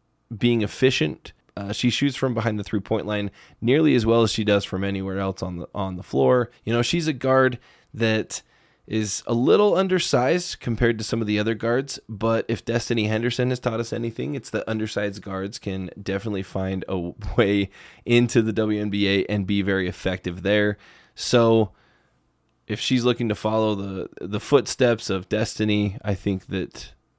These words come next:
she's definitely seems to be not, she, they're not the exact same player by any means. However,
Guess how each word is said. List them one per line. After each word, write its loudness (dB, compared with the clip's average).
she's -2
definitely -2
seems 0
to -2
be 0
not, 0
she, -2
they're 8
not 4
the 4
exact 0
same -2
player -4
by -2
any -2
means. 0
However, -2